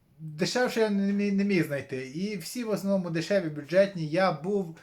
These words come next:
в цієї української родини, де купляв шорти. І в них були окуляри десять доларів кольорові і п'ятнадцять, по-моєму, чорні. Але дуже паршива якість. Це класні. Тут і пластик хороший.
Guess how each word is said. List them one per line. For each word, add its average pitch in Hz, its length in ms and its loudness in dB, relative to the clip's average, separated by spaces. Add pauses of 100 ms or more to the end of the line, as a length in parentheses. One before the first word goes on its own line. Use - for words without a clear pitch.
(480)
в - 20 -20
цієї 185 200 0
української 190 440 0
родини, 185 380 2
де 190 160 2
купляв 160 720 0
шорти. 175 480 0 (680)
І 190 180 2
в 185 60 -4
них 214 180 2
були 202 200 4
окуляри 147 560 2 (640)
десять 190 440 -2
доларів 175 440 0 (640)
кольорові 208 540 2
і 190 160 0
п'ятнадцять, 190 460 -4
по-моєму, 185 340 0
чорні. 143 520 0 (100)
Але 180 220 0
дуже 175 260 2
паршива 143 380 -4
якість. 131 360 -4
Це 208 160 2
класні. 165 480 0 (140)
Тут 135 180 -10
і 127 40 -8
пластик 208 420 -2
хороший. 202 580 -2